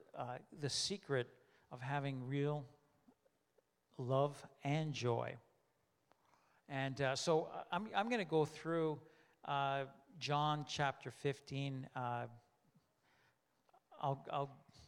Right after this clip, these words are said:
get through a good portion of this chapter. But I want you to know how important the, the Word of God is, how important Jesus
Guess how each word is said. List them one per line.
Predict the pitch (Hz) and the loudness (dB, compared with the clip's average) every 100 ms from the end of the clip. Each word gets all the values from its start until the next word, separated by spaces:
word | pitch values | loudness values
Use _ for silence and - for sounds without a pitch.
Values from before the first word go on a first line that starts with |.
| - 143 | -20 0
get | 165 165 | 0 0
through | - 156 | -4 0
a | 139 | 0
good | 151 - | 0 -4
portion | - 143 131 143 | 0 0 0 -4
of | 131 117 | -4 -4
this | 123 - | -4 -4
chapter. | - 131 123 - 123 120 - _ _ _ _ _ _ _ _ _ _ _ _ _ - - - - | -2 0 0 -4 -6 -6 -10 _ _ _ _ _ _ _ _ _ _ _ _ _ -20 -20 -12 4
But | 165 | 6
I | 190 | 8
want | 208 208 185 | 4 2 0
you | |
to | 151 | 2
know | 143 147 156 131 117 113 - _ _ _ _ _ _ _ _ _ _ _ _ _ _ _ _ _ _ _ _ _ _ - _ _ _ | 2 2 4 4 0 -4 -14 _ _ _ _ _ _ _ _ _ _ _ _ _ _ _ _ _ _ _ _ _ _ -20 _ _ _
how | - - 175 202 | -2 2 4 4
important | 214 165 - - 185 170 143 113 - - _ _ _ _ _ _ _ _ _ _ _ _ _ | 4 2 -2 2 4 4 0 -8 -10 -18 _ _ _ _ _ _ _ _ _ _ _ _ _
the, | 135 131 131 135 | -2 0 0 0
the | 127 | 0
Word | 127 143 147 151 | 4 4 6 4
of | 131 117 | 2 -2
God | 127 123 120 | -2 0 -2
is, | 127 110 110 - - - _ _ _ _ _ _ - | -4 -4 -8 -12 -14 -18 _ _ _ _ _ _ -8
how | - 156 185 | 0 2 2
important | 185 - 160 160 156 131 | -2 0 0 0 -2 -4
Jesus | 110 123 160 131 127 110 - | -2 0 0 -2 -6 -6 -8